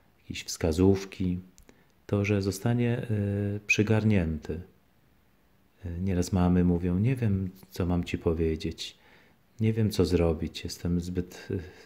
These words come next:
słaba, zbyt mała, żeby, ale nigdy nie przestanę cię kochać.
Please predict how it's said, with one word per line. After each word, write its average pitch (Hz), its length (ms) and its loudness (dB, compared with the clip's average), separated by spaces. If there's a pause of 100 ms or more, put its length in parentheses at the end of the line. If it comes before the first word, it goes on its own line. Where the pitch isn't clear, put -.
(180)
słaba, 104 560 0
zbyt - 340 -6
mała, 95 360 2
żeby, 90 300 -4 (880)
ale 95 440 0
nigdy 127 320 0
nie 127 120 2
przestanę 117 440 2
cię 117 140 0
kochać. - 720 -6